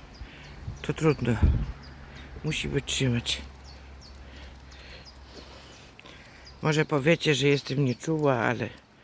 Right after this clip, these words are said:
ja już tak, no, zaczynam się wyzbywać tej czułości, bo nade mną też nikt nie jest czuły. Także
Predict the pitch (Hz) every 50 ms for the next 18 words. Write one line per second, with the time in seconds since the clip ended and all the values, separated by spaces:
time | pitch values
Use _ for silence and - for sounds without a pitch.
0 | - - - - - - - - _ - - - - - - - - - - -
1 | - - - 165 156 139 131 123 113 117 - - - 117 - - 117 - 87 78
2 | 107 - - - - _ _ _ - - - - - - - - - - 151 143
3 | - 147 151 147 139 131 - - 135 - 139 131 135 - 135 131 123 131 127 -
4 | - 127 117 - - 127 123 120 123 127 123 - - - - - 113 117 117 -
5 | - 131 123 117 117 - - 117 - - - - - - - - - - - -
6 | - - - - - - - - - - - - - - - - - - - -
7 | - - - - - - - - - - - - - - - - - - - -
8 | - - - - - - - - - - - - - - - - - - _ _
9 | _ - - 156 156 135 - 139 135 147